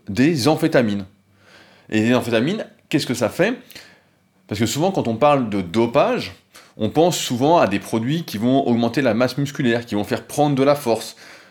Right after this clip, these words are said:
qui vont, euh, retendre la peau, par exemple, comme l'hormone de croissance. Mais on pense jamais qu'il existe des produits dopants, donc les amphétamines, par exemple, qui sont une catégorie des produits dopants sur la liste du C I O,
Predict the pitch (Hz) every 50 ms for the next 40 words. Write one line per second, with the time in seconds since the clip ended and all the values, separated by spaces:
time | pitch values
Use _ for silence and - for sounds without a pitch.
0 | _ _ - - 123 117 107 123 135 143 156 147 - - _ _ - - 101 104
1 | 101 98 98 98 123 127 127 135 147 139 127 139 143 139 131 135 - 101 98 110
2 | 107 - 101 101 113 113 120 123 131 131 131 127 - 147 143 - 127 117 113 -
3 | - - - - - _ _ - 113 143 185 226 - - 120 117 117 143 165 156
4 | 143 - - - _ - 98 101 123 117 123 160 208 233 233 - - 107 110 117
5 | 117 139 151 143 - - - 95 98 95 - - 185 185 165 160 127 107 - -
6 | 143 214 - - - _ _ _ _ _ _ _ _ _ _ _ _ _ _ -
7 | 90 107 143 139 139 123 104 107 - 110 - - 98 110 165 226 269 151 101 113
8 | 165 156 - - - 127 117 123 117 - 131 120 120 120 120 135 143 143 143 -
9 | - - - 92 104 120 120 - 117 117 113 117 120 143 143 135 - 101 98 110
10 | 120 120 - 107 107 95 - - 104 101 135 220 320 -